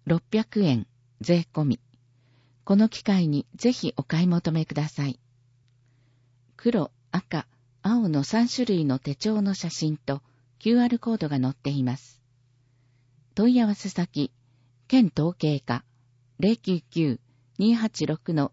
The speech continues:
二四七三。県政情報のお知らせ。両端に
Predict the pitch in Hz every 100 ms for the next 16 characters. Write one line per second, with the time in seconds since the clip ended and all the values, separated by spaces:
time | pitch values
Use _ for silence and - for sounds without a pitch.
0 | - 180 233 240 196 139 135 151 - 139
1 | 120 - _ _ _ _ _ _ _ _
2 | _ _ _ _ _ _ _ _ _ _
3 | _ _ _ _ 214 277 - 247 254 254
4 | 233 185 156 135 127 131 - 156 147 -
5 | 127 - _ _ _ _ _ _ _ _
6 | _ _ _ _ _ 170 208 208 196 185
7 | 175 165